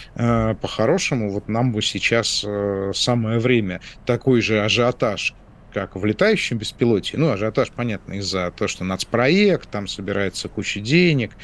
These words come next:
э, вот, много людей на эти деньги претендуют, э, да, там, э, вот, ну, такая суета, оживление. Вот, а в водоплавающем беспилоте, э, тишина. А тут, э, понятно, что надо разрабатывать и сами беспилотники, и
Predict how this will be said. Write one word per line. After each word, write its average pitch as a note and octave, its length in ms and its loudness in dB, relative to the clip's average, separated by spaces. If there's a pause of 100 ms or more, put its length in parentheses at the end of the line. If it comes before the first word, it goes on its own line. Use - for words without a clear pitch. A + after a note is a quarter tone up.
(260)
э, B2 400 4
вот, A#2 360 2
много A2 360 -4
людей G2+ 360 2
на G2 100 -2
эти G2 200 -4
деньги G2 320 -2
претендуют, A#2+ 1000 2
э, G#2+ 300 0
да, B2 140 0
там, F2+ 260 -8 (340)
э, A2+ 580 2
вот, G2 160 -4
ну, C#3 120 2
такая - 220 -6
суета, B2 420 0
оживление. F#2 720 -4
Вот, G#2+ 260 -2
а G#2+ 240 4
в G2+ 120 -4
водоплавающем B2 1000 0
беспилоте, A#2 800 0 (300)
э, A2+ 440 0
тишина. B2 540 2 (100)
А F#2 120 -10
тут, - 320 -14
э, A2+ 80 4
понятно, A#2 420 0
что - 180 -4
надо G#2 280 0
разрабатывать G#2 760 -2
и F#3+ 160 2
сами B2 320 2
беспилотники, A2 840 0
и D#3 380 4